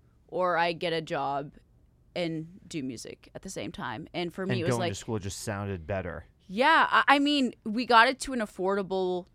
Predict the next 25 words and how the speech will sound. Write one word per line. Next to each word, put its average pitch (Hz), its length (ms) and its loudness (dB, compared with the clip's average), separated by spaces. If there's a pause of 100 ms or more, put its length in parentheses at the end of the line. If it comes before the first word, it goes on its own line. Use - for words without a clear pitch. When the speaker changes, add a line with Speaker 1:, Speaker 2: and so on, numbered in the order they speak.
(480)
Speaker 1:
rate 165 520 -2
for - 180 -8
the 190 100 -4
both 185 220 -2
of 185 100 -10
us 185 260 -4
to 190 120 -8
go. 170 480 0 (280)
And 226 80 -6
then 240 100 -2
I 214 120 4
was, 208 280 -4
you 226 140 -2
know, 196 80 0
you 208 140 -2
hear 214 180 0
so 196 180 -4
many 185 200 -4
things 180 280 -8
about 165 220 -4
Belmont 170 500 -4
and 165 260 -8
building 170 300 -4
your 160 120 -6
community. 175 840 -6